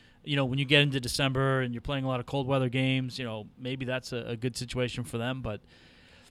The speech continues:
you know, I mean, I think the tease is, you know, let's, t-, you know, obviously Dave and I will take a look at games this weekend and, and w-, maybe we kinda revisit this conversation on the, uh, n-,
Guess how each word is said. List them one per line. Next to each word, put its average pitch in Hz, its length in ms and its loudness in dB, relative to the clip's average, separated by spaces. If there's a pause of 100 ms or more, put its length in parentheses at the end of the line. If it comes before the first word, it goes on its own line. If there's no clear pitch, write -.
(100)
you 185 100 12
know, 190 160 12
I - 80 2
mean, 185 180 6
I 175 120 8
think 220 200 6
the - 80 2
tease 185 380 8
is, 147 460 6
you 147 80 2
know, 135 260 2
let's, 160 240 2
t-, - 140 -4 (100)
you 156 100 2
know, 127 140 6
obviously 143 340 4
Dave 135 200 4
and 143 100 4
I 143 40 6
will 135 80 4
take 135 180 0
a 131 40 2
look 135 140 2
at 117 60 -6
games 135 260 0
this 120 160 -4
weekend 135 380 0
and, 120 240 -6
and 117 240 -2
w-, 123 140 -2
maybe 127 220 -2
we 123 400 0
kinda 147 160 2
revisit 143 600 4
this 123 180 -4
conversation 123 880 -4
on 120 280 -4
the, 113 240 -4
uh, 107 80 -4
n-, 107 180 -6